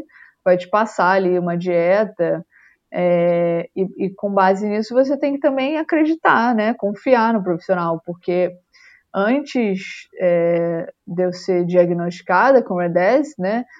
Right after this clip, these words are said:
eu já tinha passado por dois profissionais da nutrição, dois nutricionistas,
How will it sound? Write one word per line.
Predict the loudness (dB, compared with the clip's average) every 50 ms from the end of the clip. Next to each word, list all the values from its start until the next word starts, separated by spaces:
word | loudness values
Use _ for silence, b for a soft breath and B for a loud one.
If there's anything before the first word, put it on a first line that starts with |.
| B B -8
eu | -4
já | -2 -2 -2
tinha | -2 -2 -2
passado | 0 0 0 2 0 0 0 0
por | -2 -2 0
dois | 2 4 4 4 2 2
profissionais | -2 -4 -2 -2 -4 -2 -2 0 0 0 0 -2 -2 -2
da | -2 -2
nutrição, | -2 -2 -4 -6 -6 -4 -4 -4 -4 -4 -8 -14 _ _ -10
dois | -4 -2 0 2 2 0
nutricionistas, | 0 -4 -4 -4 -4 -4 -2 -2 -2 -4 -4 -4 -2 -2 -2